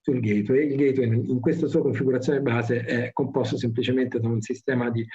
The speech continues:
power, eh, potere, eh, power propulsion, power, power elettrico propulsion è la parte che servirà al Gateway di avere una sua capacità di mobilità, con una parte minima, una possibilità abitativa minima per gli astronauti,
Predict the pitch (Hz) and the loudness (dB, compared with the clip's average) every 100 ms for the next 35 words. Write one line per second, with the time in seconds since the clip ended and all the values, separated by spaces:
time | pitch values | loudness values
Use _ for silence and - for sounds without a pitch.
0 | - - - 127 123 120 143 123 113 127 | -12 -10 -2 2 2 2 2 0 0 2
1 | 143 123 123 117 143 139 123 131 131 110 | 2 2 0 -2 2 2 2 0 0 0
2 | - 104 113 113 107 104 113 113 127 120 | -2 -4 -2 -2 -2 -2 -4 -2 0 2
3 | 120 123 117 - - 117 _ 120 127 131 | 2 0 -2 -8 -10 -12 _ -4 -2 -2
4 | - 123 113 - - 120 - - - - | -2 -4 -4 -4 -4 -4 -4 -8 -12 -8
5 | 120 120 113 123 117 110 113 120 120 117 | -6 -6 -4 -2 -2 -2 -2 -2 -2 -8
6 | - 135 - - - - 131 113 - 135 | -4 -4 -4 -10 -6 -4 0 0 0 -2
7 | 123 113 117 123 123 156 190 127 117 131 | 0 0 -2 -2 0 2 2 0 -2 -6
8 | - 135 131 127 120 - - - 127 135 | -2 2 2 0 -2 -8 -8 -2 0 0
9 | 139 - 135 147 127 113 113 113 113 113 | -2 0 2 2 2 2 0 0 -2 -4
10 | - 117 123 120 135 127 123 127 127 135 | -6 -8 -4 -2 0 0 -2 0 0 0
11 | 123 135 123 113 107 110 113 131 - 175 | 2 2 2 0 -2 -2 -2 -2 0 0
12 | 113 110 | 0 -4